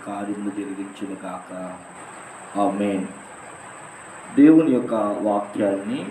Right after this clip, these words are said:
ప్రభు పాదాల దగ్గర నేర్చుకుందాం. ఆది కాండము, ఆది కాండము ఇరవై ఎనిమిదో అధ్యాయము పదకొండవ వచనాన్ని చదువుకుందాం.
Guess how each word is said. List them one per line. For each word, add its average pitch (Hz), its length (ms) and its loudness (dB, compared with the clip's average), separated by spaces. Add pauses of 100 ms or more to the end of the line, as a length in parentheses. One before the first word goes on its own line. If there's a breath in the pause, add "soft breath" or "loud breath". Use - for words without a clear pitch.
(100)
ప్రభు 104 280 4
పాదాల 98 460 0
దగ్గర 95 480 -2 (180)
నేర్చుకుందాం. 92 760 -6 (1500)
ఆది 147 300 8
కాండము, 104 640 -2 (2250)
ఆది 131 260 8
కాండము 104 720 0 (220)
ఇరవై 110 240 0
ఎనిమిదో 123 500 6
అధ్యాయము 101 840 -2 (1040)
పదకొండవ 120 500 4
వచనాన్ని 104 540 0
చదువుకుందాం. 98 760 -2